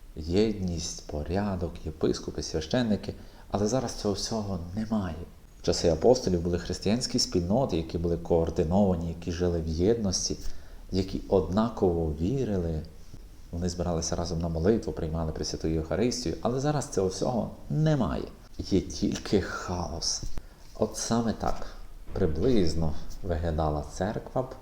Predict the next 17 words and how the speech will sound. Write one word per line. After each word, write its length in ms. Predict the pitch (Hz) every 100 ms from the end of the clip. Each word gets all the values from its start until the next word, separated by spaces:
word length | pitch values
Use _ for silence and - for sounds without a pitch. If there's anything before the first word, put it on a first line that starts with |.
| - - - - - -
без 680 | 85 78 87 85 - - - - -
ієрархії. 680 | 82 78 78 76 - - - - - - - - - - - _ _ _ _ _ _ _ _ _ _ _ - -
Коли 220 | - 160
ми 100 | 151
хочемо 480 | - 135 135 107 98
зрозуміти, 680 | 101 107 104 135 117 76 78
навіщо 520 | 78 98 127 127 -
в 40 | -
церкві 420 | - 78 - -
ієрархія, 540 | 92 110 165 160 180 170
то, 100 | 92
певне, 280 | 156 139
слід 320 | - 127 - 95
найперше 880 | 101 104 - 113 135 135 - 82 - - - - -
пригадати 480 | 95 92 120 151 117
собі, 340 | - 107 135
що 320 | 127 - 98